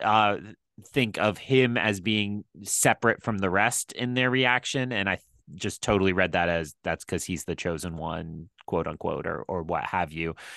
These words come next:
The rest don't feel that way 'cause they could, they could do stuff with the power, but they couldn't do what he could do with the power is, is where my mind was.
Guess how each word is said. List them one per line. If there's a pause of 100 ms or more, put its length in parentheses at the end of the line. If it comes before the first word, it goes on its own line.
(140)
The
rest
don't
feel
that
way
'cause
they
could, (180)
they
could
do
stuff
with
the
power,
but
they
couldn't
do
what
he
could
do
with
the
power
is,
is (100)
where
my
mind
was.